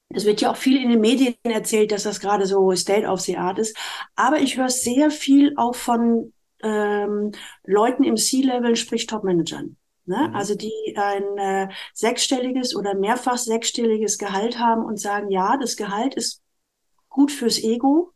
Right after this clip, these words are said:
Speaker 1: aber meine Seele wird nicht mehr berührt.
Speaker 2: Mhm.
Speaker 1: Ne? Und, äh,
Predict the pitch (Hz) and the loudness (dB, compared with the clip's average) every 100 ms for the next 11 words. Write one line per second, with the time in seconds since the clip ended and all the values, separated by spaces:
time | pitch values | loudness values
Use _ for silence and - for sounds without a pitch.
0 | _ _ _ _ _ - - - - - | _ _ _ _ _ -20 -20 -20 -8 -2
1 | 214 233 233 226 226 220 233 247 233 196 | 2 2 4 4 2 2 0 2 0 0
2 | 185 170 170 151 165 170 - - - _ | -2 -2 -2 -4 -8 -12 -14 -16 -18 _
3 | _ _ _ _ 98 175 214 302 - 220 | _ _ _ _ -10 -6 -2 -2 -2 -4
4 | 214 208 208 - - 208 285 403 403 403 | -2 -4 -4 -8 -10 -6 -4 -2 0 0
5 | 392 | -4